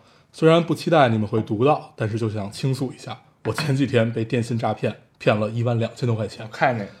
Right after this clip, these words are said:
Speaker 1: 嗯，刚刚参加工作，一个多月才两千块钱，被骗了支付宝里借呗的钱。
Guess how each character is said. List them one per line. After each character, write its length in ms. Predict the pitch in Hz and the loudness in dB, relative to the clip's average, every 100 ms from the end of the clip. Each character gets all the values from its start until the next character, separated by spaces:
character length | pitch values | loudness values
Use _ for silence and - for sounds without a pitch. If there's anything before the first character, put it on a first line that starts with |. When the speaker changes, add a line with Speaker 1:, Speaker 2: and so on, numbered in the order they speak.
| _ - | _ -2
Speaker 1:
嗯， 240 | 120 104 - _ _ | 0 0 -4 _ _
刚 140 | 233 | 6
刚 100 | 269 | 6
参 100 | 269 | 6
加 140 | 214 147 | 6 4
工 220 | 139 120 | 4 0
作， 240 | 113 110 - _ _ - | -2 -4 -8 _ _ -8
一 140 | 131 | 2
个 80 | 165 | 6
多 140 | 156 | 8
月 140 | 165 123 | 8 6
才 140 | - | 6
两 180 | 143 139 | 2 2
千 160 | - 120 | 0 0
块 120 | 131 | -2
钱， 260 | - 107 - _ _ | -2 -8 -10 _ _
被 140 | 135 | -2
骗 200 | 123 143 | 0 2
了 100 | 120 | 2
支 140 | 117 135 | 0 -4
付 100 | 127 | 0
宝 160 | 113 | 2
里 140 | 117 101 | 2 0
借 220 | - 165 | 0 2
呗 200 | 135 123 | 4 4
的 100 | 110 | 2
钱。 240 | - 110 | -12 -16